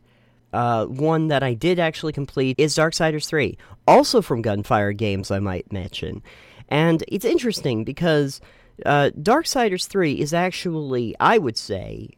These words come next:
as far as the two games, which are from the same studio, much more of a traditional Souls-like game.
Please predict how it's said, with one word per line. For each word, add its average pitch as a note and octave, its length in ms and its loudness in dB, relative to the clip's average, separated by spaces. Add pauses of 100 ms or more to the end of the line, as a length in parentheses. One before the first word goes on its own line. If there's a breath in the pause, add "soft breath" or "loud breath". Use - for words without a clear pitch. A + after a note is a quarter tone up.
(140)
as B2+ 100 -2
far C#3+ 240 4
as A2+ 420 -4
the A#2 200 -8
two D3+ 280 -2
games, A#2 540 -2 (120)
which C3 180 -4
are A#2+ 60 -4
from D3 260 0
the A2+ 80 -2
same B2+ 760 0
studio, G2+ 500 -2 (760 soft breath)
much D#3 480 0
more F#3+ 340 4
of D3 100 -2
a D3+ 60 -8
traditional A#2+ 1040 -2 (680)
Souls-like C3+ 920 2 (400)
game. A#2 300 -2